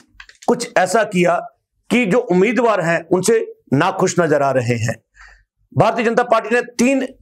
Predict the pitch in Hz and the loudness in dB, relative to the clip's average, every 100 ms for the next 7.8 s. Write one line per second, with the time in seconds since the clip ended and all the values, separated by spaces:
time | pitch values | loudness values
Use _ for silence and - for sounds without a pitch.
0 | - 156 196 196 - 147 160 147 151 123 | -2 2 2 -2 -2 0 2 2 0 0
1 | 156 214 214 202 208 185 165 180 185 190 | 0 2 0 0 0 -2 -2 0 0 2
2 | 170 185 185 - _ _ - 240 262 262 | 2 0 -4 -12 _ _ -2 -2 0 0
3 | 240 190 175 240 220 - - _ _ - | 2 0 -2 0 -2 -2 -20 _ _ -2
4 | 214 254 233 208 147 - 151 165 180 175 | 0 0 0 0 -2 -4 0 2 2 2
5 | 156 151 165 196 190 196 175 202 190 180 | 2 2 2 0 2 2 2 0 -2 0
6 | 185 160 165 175 - - - 135 175 226 | 0 2 0 -2 -8 -12 -2 0 0 -2
7 | 170 170 190 233 180 156 151 - | 0 0 0 0 0 2 0 -4